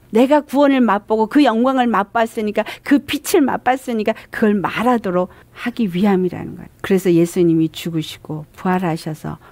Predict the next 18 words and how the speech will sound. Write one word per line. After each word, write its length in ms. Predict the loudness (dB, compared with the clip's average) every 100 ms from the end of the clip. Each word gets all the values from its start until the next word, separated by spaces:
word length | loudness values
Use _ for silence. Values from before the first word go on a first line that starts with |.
| -10
우리를 460 | -6 -4 -2 -2 -2 -10 _ _ -12
나라와 680 | -6 -2 0 -2 -2 -6 -10
제사장으로 840 | -4 0 0 -2 -4 -6 -6 -8 -10 -20 -20
삼으셨다라고 1300 | -8 0 0 0 -6 -10 -10 -10 -12 -10 -6 -6
계시록 500 | -4 -4 -4 -4 -6 -8 -20 -4
일 180 | -2 0
장 300 | -2 -4 -4 -8
육 220 | -10 -4
절에 300 | -2 0 -2
기록하고 580 | -6 -10 -10 -12 -12 -10
있습니다. 600 | -8 -8 -8 -8 -10 -12 -16 -16 -4
우리 200 | -2 -2
주님은 680 | -2 0 2 4 2 0 -4 _ _ 0
예수 320 | 0 -2 -10
그리스도로 500 | -4 -2 0 0 0
말미암아 720 | 0 0 0 -2 -2 -2 -4 -6
우리에게 560 | -6 -4 -4 -4 -4 -6 -16 -20 _ 0
은혜와 580 | 2 2 2 0 -2